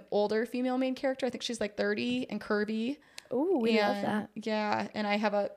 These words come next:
Speaker 1: bookish box version of that too. Um, and I've heard it's a book where they have really good banter too.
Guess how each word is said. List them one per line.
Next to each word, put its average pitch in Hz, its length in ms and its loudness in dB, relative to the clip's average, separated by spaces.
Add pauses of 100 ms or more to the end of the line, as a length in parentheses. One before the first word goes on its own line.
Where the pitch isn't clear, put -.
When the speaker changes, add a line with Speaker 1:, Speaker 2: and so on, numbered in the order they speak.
Speaker 1:
bookish 202 240 -6
box 208 260 -2
version 214 240 -2
of 104 60 -4
that 113 180 0
too. 202 300 -2 (420)
Um, 202 400 -2 (500)
and 208 120 2
I've 208 80 6
heard 220 160 2
it's 220 140 0
a 196 40 0
book 202 220 2
where 196 80 4
they 196 80 4
have 190 100 0
really 190 160 0
good 185 140 -4
banter 208 440 0
too. 220 460 0